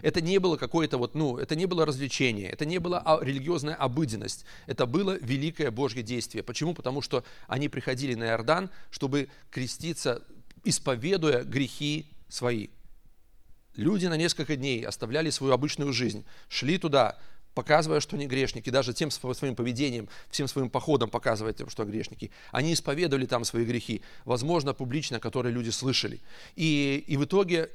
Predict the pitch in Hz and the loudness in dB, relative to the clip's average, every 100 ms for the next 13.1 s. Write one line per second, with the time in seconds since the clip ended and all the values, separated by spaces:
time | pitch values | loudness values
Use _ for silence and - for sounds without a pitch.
0 | - 120 135 185 180 170 156 - - 131 | -6 -2 0 0 2 2 0 -4 0 4
1 | 127 127 127 - 123 185 170 151 139 - | 6 6 4 -2 -6 -4 -2 0 0 2
2 | 143 135 - - - 120 147 180 175 - | 2 2 -8 -14 -4 2 4 4 2 -6
3 | - 135 135 135 147 120 110 110 113 107 | -4 -2 0 0 0 0 -4 -2 -2 -2
4 | 107 120 120 120 123 120 - 117 110 - | -2 -2 0 0 0 -2 0 -2 -2 -14
5 | - - - - - - - - - - | -20 -20 -20 -20 -20 -20 -20 -20 -20 -14
6 | - 143 143 127 - 117 135 139 120 123 | -10 2 2 2 -4 -4 -2 -2 -2 -4
7 | 120 117 123 - 127 120 147 135 110 110 | -4 -2 -4 -2 -4 0 0 0 0 -2
8 | 104 - - - - 127 127 139 123 - | -4 -10 -14 -16 -8 -4 -2 -2 -2 -4
9 | 107 - 107 - 107 98 101 - 107 - | -2 0 0 -2 -8 -6 -6 -8 -12 -14
10 | - - - 127 131 123 - 123 117 156 | -20 -20 -6 -2 0 0 -2 -2 6 6
11 | 143 139 - 131 135 170 180 - - - | 6 2 0 0 2 2 2 0 -12 -10
12 | - 120 113 120 - - - 127 156 139 | -2 0 0 -4 -12 -6 -4 2 2 2